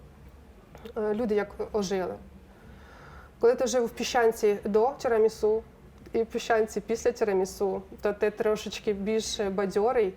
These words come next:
ти навіть інколи гордишся своєю Піщанкою. Е, призи в-, на наших конкурсах — це обов'язково дуже цінні, класні призи. Так, наша мета — допомогти, е, З С У, але хочеться, щоб ті конкурсанти,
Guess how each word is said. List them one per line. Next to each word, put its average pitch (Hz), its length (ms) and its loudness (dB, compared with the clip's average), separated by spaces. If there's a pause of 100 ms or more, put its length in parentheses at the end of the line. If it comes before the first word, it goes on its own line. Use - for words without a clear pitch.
ти 180 340 -2 (440)
навіть 190 380 -2
інколи 196 360 0
гордишся 196 440 -2
своєю 208 260 2
Піщанкою. 202 640 -2 (680)
Е, 190 300 0 (220)
призи 240 560 2 (140)
в-, 202 140 0
на 208 80 6
наших 208 320 0
конкурсах — 202 560 -2
це 214 140 0
обов'язково 214 640 2
дуже 240 380 -2
цінні, 226 760 0
класні 208 440 0
призи. 190 440 -2 (280)
Так, 220 360 0
наша 220 260 2
мета — 214 260 2
допомогти, 202 480 -2
е, 190 500 -2
З 190 160 -4
С - 180 0
У, 214 260 4 (160)
але 190 180 0
хочеться, 226 380 0
щоб - 160 -6
ті 226 100 0
конкурсанти, 208 760 -2